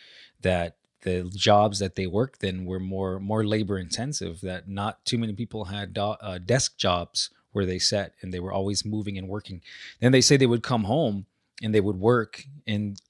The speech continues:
more. They would clean their, their, their home where they had, some of them were still growing food or taking care of animals and things like that.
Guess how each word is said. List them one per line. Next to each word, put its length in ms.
more. 320
They 120
would 120
clean 260
their, 280
their, 240
their 200
home 340
where 120
they 140
had, 460
some 260
of 60
them 140
were 80
still 240
growing 340
food 320
or 60
taking 360
care 280
of 100
animals 480
and 120
things 280
like 220
that. 340